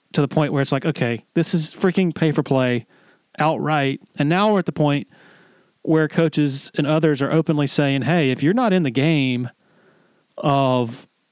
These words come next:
you know, paying this big money recruit, whatever he wants to go to your school, then you're gonna be in some trouble." What do you think about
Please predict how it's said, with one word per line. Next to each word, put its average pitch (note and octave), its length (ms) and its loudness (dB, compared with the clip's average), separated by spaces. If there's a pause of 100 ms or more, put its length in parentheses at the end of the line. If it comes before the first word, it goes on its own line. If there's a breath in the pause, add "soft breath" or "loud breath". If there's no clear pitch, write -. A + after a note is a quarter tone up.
(640 soft breath)
you - 140 -4
know, B2 120 0
paying D3+ 300 0
this D3 180 -2
big C#3+ 220 0
money D3+ 260 2
recruit, C#3 580 0
whatever C#3+ 460 0
he D3 160 0
wants C#3 640 0
to C#3+ 100 2
go D3 140 2
to C#3+ 80 0
your C3 120 0
school, D3+ 480 0
then B2+ 140 -2
you're F#3 380 0
gonna F#3+ 220 0
be F3+ 100 2
in E3 80 0
some C#3 140 -2
trouble." B2 400 -2
What D3+ 120 0
do A#3 60 2
you B3+ 120 2
think G#3 220 -2
about D#3+ 380 -2